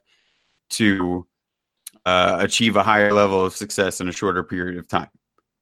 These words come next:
or, or have more knowledge in a shorter period of time than it took them. And, you know, within the last hundred years, you can look at it and go, "Oh my God," you know, like, people, the cars, and now we have the internet, and, like, Steve's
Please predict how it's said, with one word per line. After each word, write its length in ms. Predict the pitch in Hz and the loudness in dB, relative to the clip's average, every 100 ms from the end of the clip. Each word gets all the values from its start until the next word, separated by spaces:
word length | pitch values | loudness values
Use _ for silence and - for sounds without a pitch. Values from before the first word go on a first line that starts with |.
| _ _ _ _ | _ _ _ _
or, 260 | - 107 104 | 2 4 6
or 180 | 101 101 | 4 2
have 300 | 113 113 110 | 2 0 2
more 200 | 110 101 | 2 4
knowledge 400 | 98 92 92 87 | 4 2 0 -4
in 100 | 90 | -6
a 40 | |
shorter 280 | - 95 87 | -6 -6 -8
period 280 | 85 90 87 | -8 -8 -8
of 40 | |
time 240 | 90 87 87 | -6 -6 -8
than 100 | 85 | -14
it 80 | |
took 140 | - - | -16 -6
them. 220 | 90 82 _ _ _ _ _ _ - | -6 -6 _ _ _ _ _ _ -2
And, 500 | 110 113 104 98 - _ _ _ _ _ _ _ _ _ | 2 4 2 0 -4 _ _ _ _ _ _ _ _ _
you 120 | - 123 | 0 4
know, 120 | 110 | 6
within 300 | 110 117 156 | 4 4 4
the 80 | 143 | 6
last 280 | 131 123 - | 4 4 2
hundred 260 | 131 110 | 0 0
years, 280 | 110 117 110 | 0 0 0
you 60 | 107 | -2
can 140 | 107 | 0
look 140 | 107 110 | -2 -2
at 80 | |
it 60 | 110 | -8
and 80 | 101 | -12
go, 80 | 90 | -10
"Oh 160 | 135 147 | -6 -6
my 120 | 120 - | -6 -2
God," 260 | 156 135 | 0 0
you 80 | 127 | 0
know, 160 | 120 113 | 2 4
like, 180 | 110 107 | 4 2
people, 480 | 147 135 143 123 98 _ _ - | -4 0 0 0 -8 _ _ -18
the 600 | 143 131 - - 117 127 - | -14 -14 -14 -12 -8 -10 -6
cars, 480 | - 156 185 180 156 | 4 8 8 8 6
and 160 | 131 | 4
now 140 | 139 147 | 6 6
we 60 | |
have 120 | 143 104 | 4 2
the 140 | 104 | 2
internet, 420 | 165 160 160 156 | 4 4 4 4
and, 140 | - 104 | 2 0
like, 240 | 104 104 | 0 -2
Steve's 480 | - 135 135 120 113 | -4 0 2 0 -4